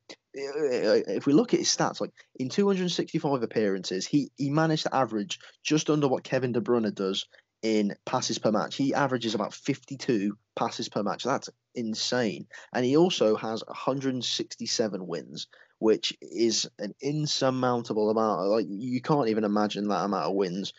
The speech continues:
for a captain that's, I mean, he, he, he's, he captained them through four Premier League titles and a lot of t-, you know, title races. So those that they haven't actually won, they have, you know, they've definitely been a part of since,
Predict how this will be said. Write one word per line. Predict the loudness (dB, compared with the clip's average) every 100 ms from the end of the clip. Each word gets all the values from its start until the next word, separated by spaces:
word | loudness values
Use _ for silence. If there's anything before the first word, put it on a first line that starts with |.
| -20 -20 0
for | 2 4 2
a | -2
captain | -2 -4 0 2 4 2
that's, | 0 -6 -10 -20 _ _ -4
I | 0 4
mean, | 4
he, | 2
he, | 2 4 4
he's, | 2 -4
he | -4
captained | -2 0 0 0
them | -2
through | -4 -6
four | 2 4 4 2
Premier | 0 2 2
League | 2
titles | 4 4 4 2 -2
and | -4 -2
a | 0
lot | 2 2
of | 0
t-, | -8 -16 -10
you | -8
know, | -6
title | -4 -2 -2
races. | -2 -2 -2 -4 -2
So | 2 0 0 -14 -20 -20 -20 _
those | 4 4 4
that | 2 2 _ -2
they | 0
haven't | 0 -4 -2 0 -2 -4 -8
actually | -8 -6 -2 2 4 4 0
won, | -4 2 4 4 0 2
they | 4 4
have, | 2 -2 -14 -10
you | -4
know, | -2 -4 -4
they've | 0 0
definitely | 0 -2 -2 0
been | -2
a | 0
part | 2 2 2
of | 0 -4 -12 -20 -8
since, | -2 0 0 -2 -2 -6